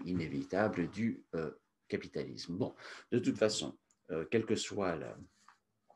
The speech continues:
euh, les rubriques qu'on, qu'on utilisait, la plupart des penseurs, euh, étaient d'accord que le cati-, capitalisme était à un, à un stage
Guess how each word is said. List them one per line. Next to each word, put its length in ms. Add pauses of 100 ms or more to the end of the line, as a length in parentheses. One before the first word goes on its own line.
(540)
euh, 440
les 220
rubriques 640 (100)
qu'on, 360 (120)
qu'on 180
utilisait, 580
la 120
plupart 340
des 100
penseurs, 520 (480)
euh, 180
étaient 220
d'accord 360
que 100
le 80
cati-, 420 (100)
capitalisme 580
était 300
à 80
un, 280 (200)
à 300
un 60
stage 520